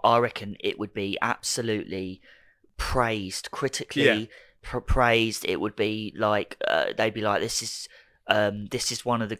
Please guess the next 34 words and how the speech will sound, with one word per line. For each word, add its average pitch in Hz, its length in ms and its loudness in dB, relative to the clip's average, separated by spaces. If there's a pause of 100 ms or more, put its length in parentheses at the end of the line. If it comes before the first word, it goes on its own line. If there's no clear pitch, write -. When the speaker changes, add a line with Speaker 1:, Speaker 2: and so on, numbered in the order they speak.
(120)
Speaker 1:
most 110 420 -2
genius 117 520 -4
films 110 400 -4
ever 104 200 -2
written." 117 480 -2 (180)
Speaker 2:
Yeah. 107 160 -10 (720)
Speaker 1:
Um, 110 320 2
but 139 100 4
I 117 100 4
think, 131 320 -4
you, 127 60 -4
like 131 160 6
you 120 60 -2
say, 156 180 2
because 135 260 -4
it 147 100 -4
came 131 260 0
out 127 260 4
during 120 300 0
his, 107 200 -6 (220)
during 110 300 -2
peak - 440 -8 (480)
Arnie 110 640 0
Speaker 2:
Mm. 123 300 -6
Speaker 1:
time, 98 440 -10 (520)
I 117 40 6
don't 139 260 4
think 131 300 -2
the, 120 120 0
I 135 100 8
don't, 151 160 8
I 143 140 10
don't 175 120 4
think 170 200 -4